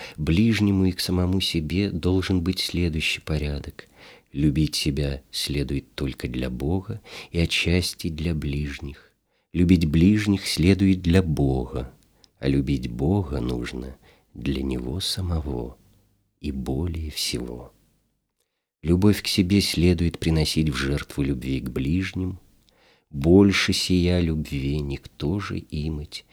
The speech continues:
да кто душу свою положит за други своя. А любовь к себе и к ближним нужно приносить в жертву любви к Богу. «И же любит отца или матерь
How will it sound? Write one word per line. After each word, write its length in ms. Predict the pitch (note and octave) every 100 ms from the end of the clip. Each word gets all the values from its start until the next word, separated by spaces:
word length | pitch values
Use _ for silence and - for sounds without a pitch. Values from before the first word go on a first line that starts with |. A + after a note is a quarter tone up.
| - _
да 120 | - D#2
кто 220 | - E2+
душу 400 | D#2 F#2+ A2 -
свою 320 | - E2 D2+
положит 540 | - D2 D2 C2 B1+
за 160 | B1+ C#2
други 440 | C2 C#2 D2 -
своя. 560 | - - C2 C2 C2 C2 _ _ _ _ _
А 100 | D#2+
любовь 400 | E2+ D#2+ F2 -
к 40 |
себе 380 | - F#2 E2 F2+
и 60 | D#2+
к 80 | D2+
ближним 640 | E2 A2+ G#2 D2 A#1+ A#1+ _ _ _ _
нужно 380 | C#2+ D#2 C#2 D2+
приносить 580 | - D#2 D2+ D2 - C#2+
в 60 | B1+
жертву 460 | C#2+ D2 - C#2
любви 600 | C#2 C2+ B1+ C2 F#2 A2+ _ _
к 180 | -
Богу. 640 | C#2 B1+ C#2+ D2 C2 B1+ - _ _ _ _ _ -
«И 120 | F2
же 220 | F#2+ G2+
любит 420 | G2+ A2 G#2+ G#2
отца 400 | G2+ - - F#2
или 220 | F#2 E2+ D#2+
матерь 560 | D2 E2 F#2 - -